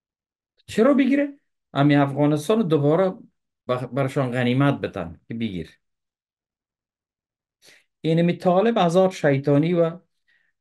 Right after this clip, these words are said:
فسق دارن، نه؟ اما، اما مو-، مو-، فراری دادن و امی طرد کردن اینها یک برکت بوده. در برابر طالب می‌شه قیام کرد،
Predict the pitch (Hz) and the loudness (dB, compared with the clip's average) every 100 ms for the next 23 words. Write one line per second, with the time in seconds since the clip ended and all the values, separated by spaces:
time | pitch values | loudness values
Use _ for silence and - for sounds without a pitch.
0 | _ - - 208 185 - 127 123 143 135 | _ -16 -4 -2 -2 -6 -2 4 4 4
1 | 107 101 156 185 - _ _ _ _ _ | 0 -2 -4 -6 -14 _ _ _ _ _
2 | _ _ _ _ _ - 165 180 190 190 | _ _ _ _ _ -2 2 4 2 -2
3 | - _ _ _ _ _ _ 131 127 131 | -16 _ _ _ _ _ _ -4 0 0
4 | 127 120 117 _ _ _ _ _ - - | 0 -2 -4 _ _ _ _ _ -16 -2
5 | 147 143 139 135 135 139 151 170 156 139 | 2 4 4 2 2 2 4 2 2 2
6 | 143 - - - 175 143 139 - 131 139 | 2 -2 -8 -2 -2 -2 -4 -2 0 2
7 | 170 151 120 127 147 156 131 110 113 107 | 2 2 0 2 2 2 0 0 -2 -2
8 | 123 101 90 80 76 - _ _ _ _ | -4 -4 -6 -10 -12 -18 _ _ _ _
9 | _ _ _ _ _ _ _ _ _ _ | _ _ _ _ _ _ _ _ _ _
10 | _ _ _ _ _ _ _ _ _ - | _ _ _ _ _ _ _ _ _ -4
11 | 127 135 135 175 185 - 143 160 165 175 | 0 2 4 4 2 2 2 2 2 0
12 | 185 135 - 117 98 92 85 - | 0 -2 -2 -4 -4 -8 -12 -12